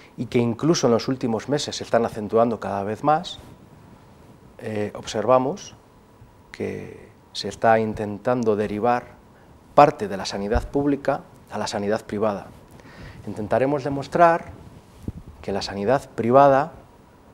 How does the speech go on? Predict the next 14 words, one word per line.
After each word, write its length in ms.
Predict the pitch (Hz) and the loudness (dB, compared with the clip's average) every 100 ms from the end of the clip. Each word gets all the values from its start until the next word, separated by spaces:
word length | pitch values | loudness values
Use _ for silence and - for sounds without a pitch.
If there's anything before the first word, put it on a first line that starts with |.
| - - - - - | -20 -20 -20 -20 -12
sin 240 | - 110 104 | -8 -4 0
una 140 | 123 | 2
implantación 680 | 113 104 104 101 110 135 120 | 2 0 -2 -2 0 2 2
de 80 | 104 | 0
un 100 | 113 | -2
P 160 | 120 - | -2 -2
P 100 | - | 2
P 240 | 123 131 - | 2 0 -2
tampoco 540 | 107 101 131 135 104 | -2 0 -2 -2 -6
es 80 | 104 | -6
la 100 | 101 | -8
solución, 540 | - 98 95 120 104 - - - - _ _ - - - | -8 -10 -8 -4 -4 -6 -20 -20 -20 _ _ -20 -20 -20
¿de 40 | |
acuerdo? 380 | - 123 120 120 | -8 -4 -4 -6